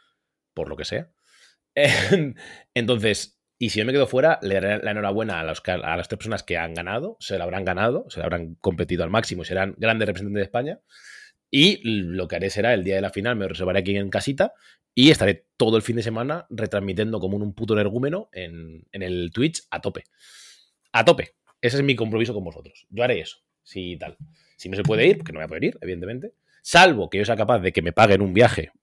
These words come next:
para ir como árbitro, que esto sería la hostia, eh, ya me va bien. La verdad. Así que no puedo decir más. Bueno, sigamos. Eh, lo, lo, la idea es esa, que si no tienes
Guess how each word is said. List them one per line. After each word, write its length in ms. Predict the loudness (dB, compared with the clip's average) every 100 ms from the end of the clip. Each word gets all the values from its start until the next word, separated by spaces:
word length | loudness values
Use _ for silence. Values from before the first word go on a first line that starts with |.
| _ _
para 200 | 0 0
ir 80 | 0
como 240 | 2 4
árbitro, 380 | 4 4 0 -6
que 60 |
esto 120 | -4 0
sería 140 | 4
la 100 | 6
hostia, 300 | 4 2 -4 _ _ _ _ _ _ _
eh, 320 | 4 6 6 6
ya 100 | 4
me 80 |
va 100 | 2
bien. 200 | -2 -10 _ _ _ _ _ _ _ _ _ _ _ _ _
La 120 | -4
verdad. 240 | -2 -4 -10 _ -12
Así 200 | -8 -2
que 400 | -2 0 -2 -4
no 100 | -6
puedo 140 | -8 -8
decir 140 | -10
más. 240 | -18 -20 _ _ _ -20 -20 _ _ _ _ _ _ _ _ _ _ _ _ _ _ _ _ _ -4
Bueno, 180 | 0 2
sigamos. 460 | 4 4 4 -4 2
Eh, 720 | 8 10 12 10 8 6 2 2
lo, 220 | 2 2
lo, 180 | 0 -4
la 140 | -2 2
idea 160 | 2
es 60 | 0
esa, 220 | -4 -6
que 100 | -6
si 140 | -6 -4
no 100 | 0
tienes 340 | 2 0